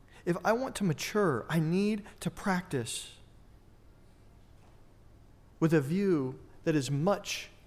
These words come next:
much larger than those around me. If I want to grow my faith, if I want to become more Christ-like, I need to stop comparing myself to others and instead compare myself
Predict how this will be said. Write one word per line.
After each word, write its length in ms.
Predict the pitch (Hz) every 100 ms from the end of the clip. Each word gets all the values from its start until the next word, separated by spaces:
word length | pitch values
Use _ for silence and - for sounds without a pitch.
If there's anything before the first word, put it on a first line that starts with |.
| - - - -
much 540 | 151 180 - - - -
larger 640 | 147 160 151 131 127 110 104 - - - - - - -
than 120 | 135
those 220 | 131 120
around 340 | 113 101 98 -
me. 140 | - - - - - - - - - - - - - - - - - - - - - -
If 80 | -
I 40 | 156
want 120 | 151
to 40 |
grow 140 | 151 156
my 140 | 143
faith, 400 | 160 196 139 -
if 80 | 127
I 40 |
want 200 | 139 160
to 40 | 175
become 260 | 160 175
more 120 | 160
Christ-like, 600 | 151 - 190 180 135 107 - - 160
I 60 | 143
need 240 | 143 180
to 80 | 170
stop 260 | - 185 -
comparing 500 | 151 - 196 240 214
myself 380 | 175 - 180
to 100 | - -
others 400 | 160 151 123 123 - - -
and 120 | 170
instead 540 | 165 - - 214 180 - - -
compare 420 | 190 - - 254
myself 500 | 226 196 - 185 165